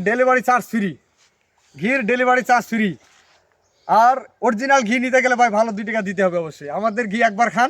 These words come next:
ইনশাআল্লাহ বারবার চাবেন আমাদের ঘি। আমি আমার নাম্বার দিয়ে দিচ্ছি, জিরো ওয়ান সেভেন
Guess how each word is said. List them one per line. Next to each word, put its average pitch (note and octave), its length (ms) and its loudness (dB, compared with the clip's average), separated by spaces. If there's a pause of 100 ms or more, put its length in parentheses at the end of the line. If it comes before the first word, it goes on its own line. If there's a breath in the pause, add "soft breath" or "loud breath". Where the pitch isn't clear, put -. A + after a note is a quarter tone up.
(540)
ইনশাআল্লাহ G#3+ 420 0
বারবার G#3 300 0
চাবেন F3+ 300 0
আমাদের E3 260 -4
ঘি। C3+ 80 -16 (400 soft breath)
আমি G3+ 180 2
আমার A3+ 160 2
নাম্বার A#3 220 2
দিয়ে A#3+ 140 -2
দিচ্ছি, A#3 240 -8
জিরো A3+ 120 -4
ওয়ান A3 180 -2
সেভেন A3 200 2